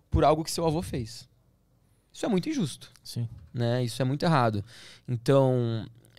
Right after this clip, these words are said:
Speaker 1: lá, lá existe uma coisa meio até de castas, assim, né?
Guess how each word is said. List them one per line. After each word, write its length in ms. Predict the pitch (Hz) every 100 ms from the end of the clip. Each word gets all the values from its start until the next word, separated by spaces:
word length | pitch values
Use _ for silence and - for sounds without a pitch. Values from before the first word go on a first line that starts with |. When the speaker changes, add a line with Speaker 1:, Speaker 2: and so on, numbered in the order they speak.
| -
Speaker 1:
lá, 180 | 123 139 - _ -
lá 160 | 139
existe 340 | 180 185 220 208
uma 120 | 180
coisa 220 | 175 165
meio 140 | 156 147
até 120 | -
de 100 | 196
castas, 560 | - 123 120 135 110 101
assim, 260 | - 104
né? 280 | 101 98 104